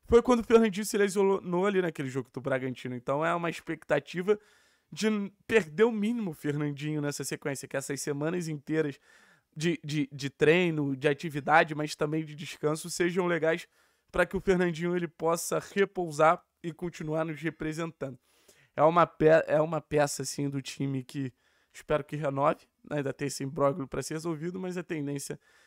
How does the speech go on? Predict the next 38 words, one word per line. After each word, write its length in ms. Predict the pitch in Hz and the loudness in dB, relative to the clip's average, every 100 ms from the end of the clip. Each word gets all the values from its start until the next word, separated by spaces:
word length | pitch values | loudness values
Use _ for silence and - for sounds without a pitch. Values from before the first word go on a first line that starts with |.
| _ | _
é 80 | 139 | -8
que 160 | - 151 | -4 -2
renove 460 | 147 135 147 143 | 0 0 -2 -2
e 80 | 151 | -2
acho 280 | 143 143 143 | -2 -4 -8
que, 120 | 151 | -6
assim, 280 | 143 131 127 _ _ _ | -6 -8 -14 _ _ _
se 100 | - | -14
espera 340 | 147 - 160 170 | -12 0 2 2
um 60 | |
grande 400 | 151 147 165 170 | -2 -2 -2 0
reforço 680 | 175 156 - 156 151 - 160 - | 0 0 -2 -4 -4 -6 -10 -12
no 220 | 160 151 143 | -8 -6 -4
ano 160 | 143 | -6
do 80 | 127 | -10
centenário. 580 | - 139 131 135 117 120 _ _ _ _ | -10 -8 -6 -6 -6 -14 _ _ _ _
Eu 80 | 123 | -6
acho 160 | 127 - | -6 -6
que 80 | 143 | -8
o 20 | |
grande 400 | 147 156 190 175 | -2 2 4 2
reforço 420 | 156 - 151 - | 0 -2 -6 -4
do 120 | 151 | -4
ano 100 | 147 | -4
do 100 | 139 | -4
centenário 480 | - 135 139 139 143 | -10 -8 -6 -4 -6
chegou 300 | 135 143 143 | -8 -10 -8
dois 340 | 139 147 147 | -6 -4 -4
anos 260 | 139 143 127 | -6 -6 -6
antes, 260 | 127 - - _ _ _ _ | -8 -10 -18 _ _ _ _
porque, 600 | - - 135 135 135 135 - | -20 -10 -4 -2 -2 -4 -8
repito, 480 | 127 147 - 135 - - | -6 -4 -4 -10 -14 -2
é 80 | 147 | 0
um 100 | 147 | 0
cara 300 | - 139 139 | 0 0 0
muito 260 | 131 131 - | -4 -10 -6
grande. 400 | 131 123 - _ _ _ _ - | -6 -6 -10 _ _ _ _ -4
E 320 | 151 151 | -2 -2